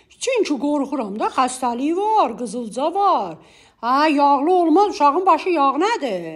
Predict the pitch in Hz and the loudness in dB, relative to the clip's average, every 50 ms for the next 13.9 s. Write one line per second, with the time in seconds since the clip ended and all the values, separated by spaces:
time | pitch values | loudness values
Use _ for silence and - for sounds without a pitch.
0 | 151 - _ _ _ _ _ _ _ _ _ _ _ _ - 208 220 240 269 269 | -14 -18 _ _ _ _ _ _ _ _ _ _ _ _ -12 -8 -4 -2 -2 0
1 | 254 285 320 330 330 349 370 440 466 466 453 415 294 233 247 320 349 349 359 370 | 0 0 0 2 2 2 2 4 6 6 6 4 2 0 -2 -2 0 0 2 2
2 | 392 403 392 403 392 285 233 240 262 403 508 466 277 277 330 349 359 359 381 392 | 2 0 0 0 -2 -2 -2 -4 -6 -4 -4 -2 -2 -2 -2 -2 -2 -2 -2 -4
3 | 370 330 294 233 208 175 - - _ _ _ _ _ _ - - 262 277 320 349 | -4 -4 -6 -6 -6 -8 -14 -18 _ _ _ _ _ _ -14 -8 -4 -2 0 2
4 | 349 339 302 247 - - 320 427 440 415 466 480 453 415 - 392 339 269 302 294 | 2 2 2 0 0 -4 -4 -4 -2 0 0 0 0 0 -2 -4 -4 -2 -2 -2
5 | 294 285 254 233 220 202 190 175 165 156 - _ _ _ _ _ _ _ _ _ | -2 -2 -2 -6 -8 -8 -10 -12 -14 -16 -20 _ _ _ _ _ _ _ _ _
6 | _ _ _ - - 285 294 320 320 330 370 415 403 381 403 392 381 320 285 - | _ _ _ -4 -2 0 2 2 2 2 4 4 4 4 4 2 0 -4 -4 -2
7 | 294 294 302 330 320 339 330 339 330 320 311 359 349 339 330 320 320 320 311 370 | -2 0 0 0 -2 -2 -2 -2 -2 -2 -2 -2 -4 -4 -2 -2 0 0 0 0
8 | 381 - - 202 185 180 - 254 277 285 294 294 294 349 392 415 359 262 196 156 | 0 -2 -4 -10 -12 -12 -8 -6 -4 -2 0 0 2 2 2 2 2 0 -4 -6
9 | 143 139 - _ _ _ _ _ _ _ _ _ _ _ - - - - 415 415 | -10 -14 -18 _ _ _ _ _ _ _ _ _ _ _ -14 -6 -2 2 2 4
10 | 359 359 370 359 320 247 226 208 214 226 220 - 226 220 247 330 466 539 494 339 | 4 4 4 4 2 0 -2 -4 -6 -6 -6 -6 -6 -4 -2 0 0 0 0 0
11 | 269 269 285 294 285 269 269 359 453 - - - 285 277 254 220 247 233 240 233 | 0 0 0 0 -2 -2 -4 -4 -4 -6 -6 -6 -6 -6 -4 -4 -4 -4 -4 -4
12 | 240 262 294 330 359 359 320 269 214 190 175 170 - - _ - _ _ _ - | -4 -2 -2 0 0 0 0 0 -2 -6 -10 -14 -16 -20 _ -20 _ _ _ -4
13 | 220 226 220 214 226 208 226 233 262 294 - 381 415 427 349 254 269 233 | -2 -2 -2 -2 -4 -6 -4 -2 -2 0 2 4 4 4 2 0 -4 -4